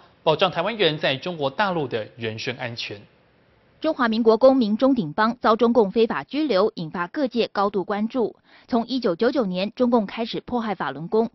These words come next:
Speaker 2: 对台湾法轮功学员的人权侵犯并非首例。从一九九九年至今，就有十四位台湾法轮功学员在大陆受到各种非法审讯、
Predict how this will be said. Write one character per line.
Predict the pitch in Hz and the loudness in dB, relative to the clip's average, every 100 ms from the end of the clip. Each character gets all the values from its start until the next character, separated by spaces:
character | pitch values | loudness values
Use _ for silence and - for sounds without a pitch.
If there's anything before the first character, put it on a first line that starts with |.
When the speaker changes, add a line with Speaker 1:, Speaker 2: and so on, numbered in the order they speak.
| _ _ | _ _
Speaker 2:
对 | 240 220 | -2 -2
台 | 196 | -2
湾 | 196 226 | -2 -2
法 | 185 | -4
轮 | 151 180 | -4 -4
功 | 220 | -4
学 | 233 180 | -2 -2
员 | 202 185 | -2 -2
的 | 196 | -2
人 | 165 196 | -4 -6
权 | 214 180 | -6 -10
侵 | - 269 302 | -4 -4 0
犯 | 330 220 - _ | -2 -2 -8 _
并 | 226 175 | -6 -4
非 | 196 | -4
首 | 196 160 - | -4 -6 -6
例。 | 220 196 _ _ _ _ _ _ | -6 -6 _ _ _ _ _ _
从 | - 208 208 | -6 -6 -4
一 | 233 | 0
九 | 175 | 0
九 | 196 | 2
九 | 214 175 | -2 -2
年 | 160 | -6
至 | - 262 | -6 -6
今， | 202 254 233 | -2 -2 -2
就 | - | 0
有 | 190 | -2
十 | 156 220 | -2 -6
四 | 220 330 | -2 0
位 | 277 247 | 2 0
台 | - 196 | -2 -2
湾 | 202 226 | -2 -2
法 | 160 | -4
轮 | 156 | -4
功 | 170 226 | -2 -2
学 | - 208 | -2 0
员 | 226 185 - | 0 -2 -2
在 | 208 | -4
大 | - 233 | 0 -2
陆 | 214 196 | 0 -2
受 | 220 | -4
到 | 202 175 | -4 -4
各 | 269 220 | -2 -2
种 | 165 | -4
非 | - 233 | -2 -2
法 | 226 170 | 0 -4
审 | - 165 - | -6 -8 -6
讯、 | 285 254 | -2 -2